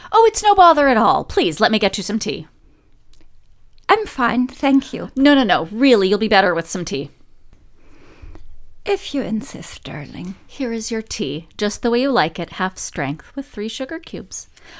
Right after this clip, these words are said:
Speaker 1: Oh, and here's some sweets to go with it.
Speaker 2: And you had offered me three times, and by the third time, it's polite to accept.
Speaker 1: Yes. And we were actually counting on our fingers when we were
Speaker 2: Mm-hmm.
Speaker 1: giving the,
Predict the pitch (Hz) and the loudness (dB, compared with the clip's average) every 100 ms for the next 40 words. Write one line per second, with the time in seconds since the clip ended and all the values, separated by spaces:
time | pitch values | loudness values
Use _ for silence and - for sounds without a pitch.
0 | - 226 208 196 180 - 170 165 - - | -8 -4 -4 -6 -8 -8 -8 -10 -8 -4
1 | 160 80 - - - - - - - - | -4 -4 -8 -12 -16 -20 -20 -20 -20 -20
2 | - - _ - - - - - - 247 | -20 -20 _ -20 -20 -20 -20 -20 -6 -2
3 | 254 262 269 277 262 269 262 277 - 247 | 0 0 0 0 0 -2 -2 -6 -6 -6
4 | 233 - 254 311 - 320 359 508 - - | -6 -6 -4 -4 0 0 0 -4 -16 -6
5 | 247 240 240 226 233 - 285 285 - - | -4 0 -2 -2 -8 -2 0 0 -4 -6
6 | - 269 - - - - - - 175 - | -4 -4 -6 -12 -12 -12 -10 -6 -4 -6
7 | - - - - - - - - - - | -8 -14 -14 -16 -16 -16 -18 -12 -8 -8
8 | - - - - - - - - - - | -8 -12 -12 -16 -20 -20 -20 -20 -20 -20
9 | - 226 254 277 247 - - 214 180 202 | -2 2 4 6 4 2 0 0 0 -2
10 | 170 151 156 - 139 - - 240 254 180 | -2 -2 -4 -4 -6 -8 -8 0 2 4
11 | 175 302 170 170 165 165 | 4 4 2 0 -2 -6